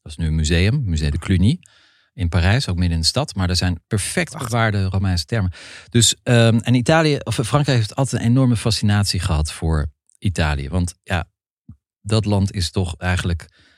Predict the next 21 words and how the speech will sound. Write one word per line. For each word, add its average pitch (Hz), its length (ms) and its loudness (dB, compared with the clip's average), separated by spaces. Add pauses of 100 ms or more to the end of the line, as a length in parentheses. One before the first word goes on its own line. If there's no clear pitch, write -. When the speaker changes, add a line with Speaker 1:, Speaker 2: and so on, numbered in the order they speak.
(280)
Speaker 1:
veel 113 340 6
meer 87 380 6
de 82 160 -6
bakermat 82 460 0
van 85 120 -4
de 78 60 0
beschaving 78 560 -2
dan 73 320 -6 (120)
welk 80 300 -4
ander 80 320 -6
Europees 85 440 -2
land 80 360 -6
waarschijnlijk 73 480 -10
ook. 92 280 0 (160)
Speaker 2:
Ja. 117 200 0 (160)
Speaker 1:
Ehm, 90 640 2 (140)
en 101 540 0
ja, 87 160 -6
ik 98 120 -8
heb 85 140 -4
ook 87 120 0